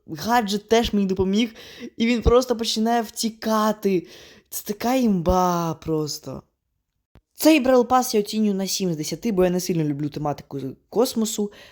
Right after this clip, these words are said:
але скіни, в принципі, більш-менш нормально, особливо Ронін Гавс, е, взагалі імба. Ну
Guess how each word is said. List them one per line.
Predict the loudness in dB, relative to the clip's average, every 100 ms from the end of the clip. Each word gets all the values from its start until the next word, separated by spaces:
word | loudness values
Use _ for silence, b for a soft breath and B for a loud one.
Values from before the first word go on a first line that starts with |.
| B B
але | 2 4 2 0
скіни, | -4 -4 -4
в | -6
принципі, | -6 -6 -6 -8
більш-менш | -8 -6 -4 -4
нормально, | -2 -2 -2
особливо | -4 -2 0 0 0
Ронін | 0 -2
Гавс, | -4 -6 -6 -10 -14 -10
е, | -6 -4 -4
взагалі | -6 -6 -4 -4
імба. | -6 -8 -10 _ _ _ _ _ _ 2
Ну | 6 6